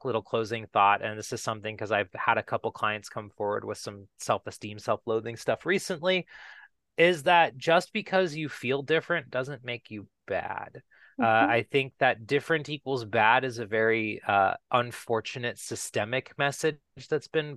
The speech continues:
Speaker 1: brought about through years and years of racism and classism and sexism and all the isms and icks that you could,
Speaker 2: Yeah.
Speaker 1: uh, you could ever, uh, think about, that, you know, uh,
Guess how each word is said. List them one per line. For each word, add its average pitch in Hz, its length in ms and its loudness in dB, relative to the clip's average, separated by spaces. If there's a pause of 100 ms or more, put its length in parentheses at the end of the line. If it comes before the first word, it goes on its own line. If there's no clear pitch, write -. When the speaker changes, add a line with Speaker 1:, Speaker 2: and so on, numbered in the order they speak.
Speaker 1:
brought 131 200 6
about 127 360 4
through 127 220 -6
years 127 340 -2
and 127 100 -10
years 135 240 -4
of 127 120 -8
racism 143 600 -2
and 143 100 -6
classism 147 800 0
and 147 100 -12
sexism 147 720 0
and 143 360 2 (580)
all 180 160 10
the 170 200 4
isms 170 320 2
and 175 100 0
icks 180 320 0
that 180 120 2
you 160 120 -6
could, 170 200 2
Speaker 2:
Yeah. 160 140 8
Speaker 1:
uh, 156 220 8 (240)
you 156 160 -2
could 160 180 0
ever, 165 480 6
uh, 160 160 8
think 175 240 0
about, 185 380 6 (500)
that, 147 380 8 (200)
you 151 140 -2
know, 131 380 0 (560)
uh, - 80 0